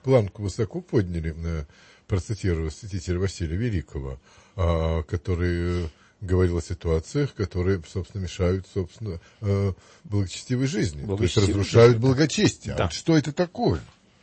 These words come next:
Speaker 1: Это ж не просто скандал на кухне, мы тут шутили по поводу кастрюлек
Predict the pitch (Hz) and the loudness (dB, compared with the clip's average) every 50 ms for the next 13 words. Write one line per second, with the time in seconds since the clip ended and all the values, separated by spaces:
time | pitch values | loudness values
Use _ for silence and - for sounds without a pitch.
0 | _ - - - - - - - 123 117 - - 165 147 - 196 240 202 - - | _ -20 -20 -20 -20 -14 -4 0 0 2 2 2 0 0 2 2 2 2 0 -2
1 | - 160 139 117 101 101 92 92 107 117 - - 104 - - 92 104 107 90 - | 0 2 2 4 6 4 4 4 2 0 0 -2 -8 -4 -4 -2 -2 -2 -4 -6
2 | - - - 156 135 - 147 104 78 78 - 113 107 - - 104 85 80 78 80 | -12 -8 -8 -6 -2 0 0 2 0 0 0 0 0 0 0 -2 -2 -2 -6 -4
3 | - 113 104 - - 127 107 82 73 - | -2 -2 -2 -2 -2 -2 -2 -2 -2 -6